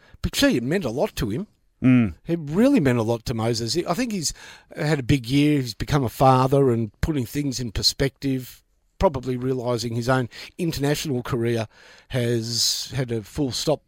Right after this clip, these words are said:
Speaker 1: placed to, on it. Then this was just very important to him. And I get a sense that they were a real team.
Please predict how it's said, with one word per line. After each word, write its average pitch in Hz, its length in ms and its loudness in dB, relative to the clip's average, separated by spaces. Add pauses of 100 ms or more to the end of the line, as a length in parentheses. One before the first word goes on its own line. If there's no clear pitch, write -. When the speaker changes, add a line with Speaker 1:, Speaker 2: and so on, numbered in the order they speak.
(140)
Speaker 1:
placed - 420 -2
to, 113 160 -4 (340)
on 123 220 0
it. 165 220 -2 (480)
Then 139 600 0 (100)
this 214 260 -2
was 123 160 -4
just - 280 -6
very 180 380 2
important 151 520 0
to 139 160 6
him. 87 140 -4 (440)
And 165 160 -4
I 165 80 2
get 160 240 0
a - 80 0
sense 151 380 2
that 151 180 0 (160)
they 190 140 8
were 202 100 6
a 151 80 6
real 160 240 8
team. 131 480 2